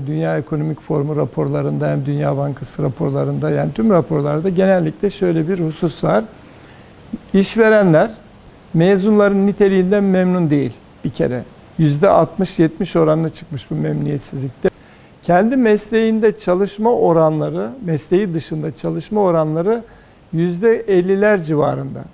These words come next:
yüzde kırk elliler civarında. Yani bir kişi bir alandan mezun oluyor ama başka bir yerde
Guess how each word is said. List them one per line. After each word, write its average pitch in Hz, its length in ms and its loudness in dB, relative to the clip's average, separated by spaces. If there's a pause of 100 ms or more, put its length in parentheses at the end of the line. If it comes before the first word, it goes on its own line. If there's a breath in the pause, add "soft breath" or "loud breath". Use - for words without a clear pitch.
(260)
yüzde 160 260 -2
kırk 180 360 -6
elliler 165 420 0
civarında. 143 640 -8
Yani 175 280 -2
bir 220 140 -4
kişi 160 340 -10
bir 196 60 0
alandan 175 420 0
mezun 175 380 -4
oluyor 208 300 -2
ama 185 220 -2
başka 185 360 -2
bir 208 40 0
yerde 185 320 2